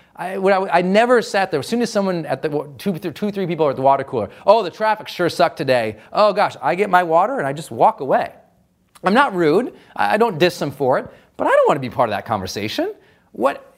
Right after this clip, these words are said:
what's gonna come of that conversation? Are they gonna change the traffic tomorrow? <laughs> You know, nothing's gonna come from that. All it's doing is spinning negativity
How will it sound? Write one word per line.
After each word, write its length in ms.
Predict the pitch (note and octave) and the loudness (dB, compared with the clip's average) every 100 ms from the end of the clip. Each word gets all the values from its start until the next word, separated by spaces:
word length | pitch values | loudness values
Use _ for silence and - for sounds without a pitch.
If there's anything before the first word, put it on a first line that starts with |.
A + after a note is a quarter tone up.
| _ | _
what's 240 | F3+ C#4 - | -4 -2 0
gonna 220 | D4 B3 | 0 2
come 260 | - A3 E3+ | 0 0 0
of 60 | |
that 140 | C3+ A#2 | 0 -2
conversation? 500 | B2+ A2 A#2 G2+ - | -4 -4 -6 -6 -2
Are 100 | C3 | 0
they 80 | |
gonna 120 | C3+ A#2+ | 0 -4
change 420 | - D3 F#3 G#3 | -4 0 2 0
the 80 | G#3 | 2
traffic 380 | G3+ G3+ G#3 | 0 0 -4
tomorrow? 560 | - C#3+ C#3+ F#3 C4 - - - | -4 2 4 4 0 -2 -8 -12
<laughs> 40 | - | -2
You 240 | A#3 A#3 A3 | 0 0 2
know, 320 | A#3+ A#3 C4+ - - - | 2 2 -8 -8 -18 0
nothing's 380 | B3+ C4+ D4+ A#3 | 2 2 0 4
gonna 160 | B3+ | 2
come 220 | A#3 A3 A3+ | 4 0 0
from 160 | E3 | -4
that. 220 | A2+ - - - | -4 -6 -14 -14
All 300 | - G#3 B3+ | 0 4 4
it's 200 | C#4+ G#3 | 2 -2
doing 460 | D#3 G#3 F#3+ E3+ D3+ | 0 4 4 2 -2
is 260 | E3 D3+ - | -4 -6 -6
spinning 880 | - - - B3+ B3 B2+ G2 C#3+ E3 _ _ _ _ | -12 -12 -6 0 0 0 -6 -12 -16 _ _ _ _
negativity 840 | C#3 D#3+ E3+ F3 G3 D3 G#2 - | -2 0 0 0 0 0 -4 -8